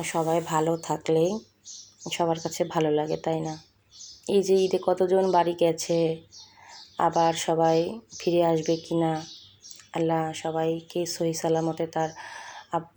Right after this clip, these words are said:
গন্তব্যস্থলে পৌঁছে দিক, এই কামনাই করি। তো পার্কটা কিন্তু ছোট্ট জায়গার মধ্যে হলেও, একেবারে ছোট না, বেশ ভালোই ছিল। আর এত কাজ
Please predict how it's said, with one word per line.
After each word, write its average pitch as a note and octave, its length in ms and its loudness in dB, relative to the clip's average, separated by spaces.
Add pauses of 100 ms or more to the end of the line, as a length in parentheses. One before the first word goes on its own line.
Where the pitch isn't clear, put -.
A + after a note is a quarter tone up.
গন্তব্যস্থলে E3 760 0
পৌঁছে E3 400 0
দিক, F3+ 200 0 (920)
এই E3+ 100 0
কামনাই D#3+ 480 0
করি। E3 300 2 (2000)
তো - 100 -18 (120)
পার্কটা A3 340 0
কিন্তু B3 300 2 (260)
ছোট্ট - 320 -2
জায়গার G#3+ 460 4
মধ্যে G3+ 280 2
হলেও, G3 360 4 (120)
একেবারে G#3 420 2
ছোট A#3+ 260 -2
না, G3 200 4 (800)
বেশ G3+ 200 2 (100)
ভালোই F#3 380 4
ছিল। F3+ 340 0 (1300)
আর E3 420 2 (200)
এত - 300 0 (560)
কাজ F#3+ 300 6